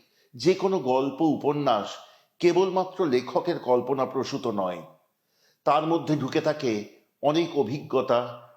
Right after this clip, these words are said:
অনেক জীবনবোধ, অনেক দর্শনবোধ। সেই দিক দিয়ে দেখতে গেলে শীতল পাটির জন্য আমার কিন্তু কোনো গবেষণার প্রয়োজন হয়নি, কারণ শীতল পাটির প্রতিটি পৃষ্ঠা, প্রতিটি শব্দ, প্রতিটি ছত্র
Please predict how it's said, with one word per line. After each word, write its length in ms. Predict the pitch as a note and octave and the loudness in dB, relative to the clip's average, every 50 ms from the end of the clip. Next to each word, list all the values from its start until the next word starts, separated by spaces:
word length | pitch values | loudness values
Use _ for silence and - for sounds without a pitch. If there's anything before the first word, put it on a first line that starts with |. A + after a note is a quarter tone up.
| _ _ - | _ _ 0
অনেক 340 | D3 D#3+ F3+ F3+ D3+ C3 | 2 2 2 0 -2 -4
জীবনবোধ, 680 | G2+ G#2 C#3 D3 D3 D#3 D#3 D3+ C3+ A#2 A2+ A#2 A2+ A2+ - - - _ _ _ _ - | -6 -4 -2 0 0 0 0 0 0 0 0 0 0 -2 -6 -12 -20 _ _ _ _ 0
অনেক 320 | C3+ D3 D3+ D#3+ D3+ A2 | 0 2 2 0 -2 -2
দর্শনবোধ। 840 | G2+ A#2+ G#2+ G#2+ - - - - A2 G2 G2 F2+ F2 F2+ F2 E2+ - - _ _ _ _ _ _ _ _ _ - - - - _ _ | 0 0 0 0 -2 -4 -4 -4 -4 -4 -4 -6 -8 -8 -8 -10 -12 -18 _ _ _ _ _ _ _ _ _ -20 -20 -20 -20 _ _
সেই 280 | - - - G3 G3 | -4 2 4 4 4
দিক 220 | F#3 E3+ A3 F3 F3 | 4 2 0 0 4
দিয়ে 140 | G#3+ G#3+ F#3 | 4 4 6
দেখতে 320 | D3+ D3 D3 D3+ - F#3+ | 4 2 2 2 0 2
গেলে 480 | F3 F#3 D3 A2+ G#2 A2 C3 - - - - - _ | 4 4 4 4 4 2 2 -2 -8 -14 -20 -18 _
শীতল 420 | - - - F#3 F3+ - F#3+ G3 F#3+ | -8 -2 0 2 4 4 4 4 4
পাটির 280 | F#3+ G3 F#3+ G3+ G3+ E3+ | 4 2 2 0 -4 -4
জন্য 240 | D3+ F#3+ F#3+ F#3 F3+ | -2 -2 0 2 2
আমার 300 | D3+ C#3 C3+ D3 D#3 D3 | 2 2 2 2 0 0
কিন্তু 560 | - F3+ F3 D#3+ D#3+ D3 A#2+ A#2 A#2 A#2 - - - - _ | 0 -2 -2 0 0 0 0 0 -2 -4 -8 -16 -20 -20 _
কোনো 220 | - G3 G3+ G3+ | 0 2 2 2
গবেষণার 640 | F3+ C#3+ A#2+ A#2 B2+ D3 D#3+ - - F3+ E3 C#3+ C3+ | 2 4 4 4 6 4 2 2 2 2 4 4 2
প্রয়োজন 460 | - - A#2 A#2 A2+ F#2+ F2+ G#2 G#2 | 2 0 0 0 2 2 2 2 2
হয়নি, 400 | F2 F#2+ G2+ F2+ F#2 F#2 E2 D2+ - _ _ _ _ _ _ _ | 2 0 -2 -2 -4 -6 -10 -12 -14 _ _ _ _ _ _ _
কারণ 320 | - D3 C#3+ D3 D#3 D#3 C#3+ | 2 4 4 4 2 0 0
শীতল 440 | - - - D#3 D3 D#3+ D#3+ D#3+ D#3 | -2 -2 -2 0 4 4 4 4 4
পাটির 480 | D#3+ D#3+ D#3 B2+ A2+ A2+ G#2 G#2 - - - - _ _ | 2 0 0 0 -2 -4 -4 -6 -8 -12 -20 -20 _ _
প্রতিটি 400 | - D#3+ E3+ F3 E3+ E3+ F#3 G3+ | 4 4 4 6 4 0 0 0
পৃষ্ঠা, 580 | G3 - - E3+ D3 - - - - F3 D#3+ D#3 | 0 0 -2 -4 -4 -4 -8 0 2 4 4 4
প্রতিটি 520 | - - C3 D3+ D3+ D3+ D#3+ D#3 - F3 | 2 2 2 0 0 0 -2 -4 -4 -4
শব্দ, 500 | D3+ - - C#3 A#2 A2+ G#2+ A2+ D3 D3 | 0 2 2 2 2 0 0 2 2 2
প্রতিটি 520 | C#3 C#3+ - D3 D3 D3 F3 D#3 D#3 E3 D3+ | 2 2 2 0 0 0 -2 -6 -6 -8 -4
ছত্র 640 | - C#3+ C#3 - - - - B2 G#2+ G2 F#2 - - | 0 0 0 0 -2 -2 -2 0 0 0 0 -4 -8